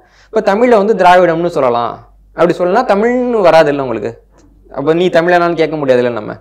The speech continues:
நம்ம எல்லாம் திராவிடன்னு சொல்லி உருட்டிக்கலாம்ல. இப்படியாக அவர்கள் வாழ்வதற்காக உருவாக்கப்பட்ட ஒரு முழக்கம் தான் திராவிடருங்கிற ஒரு முழக்கம். இங்க, இங்க இருக்கக்கூடிய மக்கள் முன்னாடி பாத்தீங்கன்னா நம்ம வந்து ஒரே மாநிலமா இருந்தோம், சென்னை மாகாணம்னு இருந்தோம்.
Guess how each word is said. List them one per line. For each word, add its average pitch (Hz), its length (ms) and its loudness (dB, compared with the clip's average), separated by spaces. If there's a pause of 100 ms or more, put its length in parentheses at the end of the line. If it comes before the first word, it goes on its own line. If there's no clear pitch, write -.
(260)
நம்ம 147 180 -4
எல்லாம் 170 200 4
திராவிடன்னு 151 400 2
சொல்லி 147 160 -4
உருட்டிக்கலாம்ல. 127 560 -6
இப்படியாக 120 500 -2 (560)
அவர்கள் 208 600 2
வாழ்வதற்காக 139 1040 2 (140)
உருவாக்கப்பட்ட 139 600 2
ஒரு 113 120 0
முழக்கம் 117 420 -4
தான் 165 140 -4
திராவிடருங்கிற 123 500 0
ஒரு 110 160 -2
முழக்கம். 107 340 -4 (580)
இங்க, 131 220 -2 (200)
இங்க 131 180 0
இருக்கக்கூடிய 160 400 0
மக்கள் 120 260 -4
முன்னாடி 165 280 0
பாத்தீங்கன்னா 135 520 -2
நம்ம 165 200 -4
வந்து 135 200 -6
ஒரே 139 220 2
மாநிலமா 120 420 -2
இருந்தோம், 107 240 -8
சென்னை 147 340 -4
மாகாணம்னு 120 580 -4
இருந்தோம். 107 220 -10